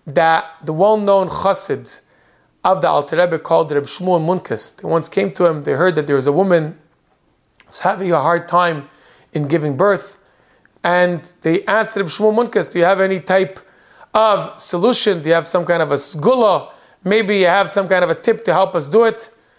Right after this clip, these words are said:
Reb Shmuel, even though he was known with his great sense of humor, was a very, very deep chassid.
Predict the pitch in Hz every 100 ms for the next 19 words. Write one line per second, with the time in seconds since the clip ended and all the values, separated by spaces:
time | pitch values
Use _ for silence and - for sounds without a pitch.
0 | _ _ 175 143 226 285 247 220 226 226
1 | 208 202 185 180 - 185 160 180 214 190
2 | 170 143 135 190 196 - 175 - 160 202
3 | 165 156 165 156 233 196 160 170 143 123
4 | 151 - 143 131 143